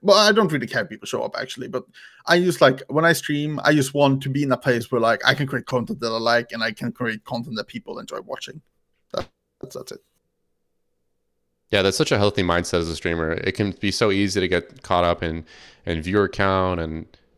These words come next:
Speaker 2: uh, a lot of the, the metrics that the Twitch creator dashboard, uh, sets as goals. Um, so it, it's nice t-, to hear that you stream when you want to, and you just, like,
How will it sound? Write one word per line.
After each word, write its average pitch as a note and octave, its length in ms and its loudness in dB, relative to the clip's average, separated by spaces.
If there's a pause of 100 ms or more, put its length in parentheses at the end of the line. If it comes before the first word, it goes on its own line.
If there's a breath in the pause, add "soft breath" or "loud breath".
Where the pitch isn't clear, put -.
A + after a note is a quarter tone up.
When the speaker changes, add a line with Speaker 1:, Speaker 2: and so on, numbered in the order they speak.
Speaker 2:
uh, E2 400 -4
a F#2+ 60 0
lot F#2 180 2
of F2+ 80 0
the, F2 380 0 (220)
the F#2+ 80 -2
metrics F2+ 580 -2
that F2 160 -6
the - 80 -6
Twitch - 420 -6
creator F2 320 -2
dashboard, E2 880 -2 (560 soft breath)
uh, D#2+ 260 -4
sets - 320 0
as E2+ 140 -2
goals. A2+ 680 2 (160)
Um, E2+ 440 -2
so F#2 200 2
it, F2+ 240 2
it's - 180 -8
nice F2 320 -2
t-, - 160 -20 (160)
to - 120 -8
hear E2+ 260 0
that E2 280 -2 (220 soft breath)
you G2 100 -6
stream A2 320 -2
when G#2+ 100 0
you G2+ 120 -2
want F#2 220 0
to, F2 420 -2
and E2 340 -6
you F2 120 -8
just, D#2+ 300 -10
like, E2+ 280 -2